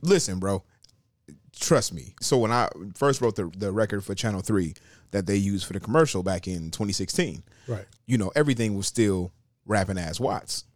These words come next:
Speaker 2: Right.
Speaker 1: So, like, Rapping Ass Watts, Rapping Ass Watts, which never was my name.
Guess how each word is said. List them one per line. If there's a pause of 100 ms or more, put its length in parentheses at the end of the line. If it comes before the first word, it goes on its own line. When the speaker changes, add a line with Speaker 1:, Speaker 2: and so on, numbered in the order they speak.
(340)
Speaker 2:
Right.
Speaker 1:
So,
like,
Rapping
Ass
Watts,
Rapping
Ass
Watts, (360)
which (200)
never
was
my
name.